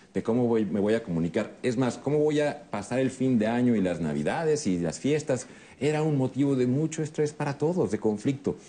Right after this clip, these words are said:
Y finalmente, esta sobrecarga tenemos que, eh, que mencionarla, cómo la manejamos, cómo la vivimos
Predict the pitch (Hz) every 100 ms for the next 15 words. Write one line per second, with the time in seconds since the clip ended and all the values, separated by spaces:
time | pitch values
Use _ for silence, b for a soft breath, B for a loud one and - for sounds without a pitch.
0 | B B - 120 104 95 120 143 110 98
1 | 127 123 98 98 135 - 92 80 76 90
2 | 92 113 - 90 85 98 117 - 131 135
3 | - 92 85 80 - 82 85 85 73 92
4 | 131 107 - B - 107 117 135 90 80
5 | 71 - 98 101 98 92 - 113 143 120
6 | 85 78 73 107 117 85 78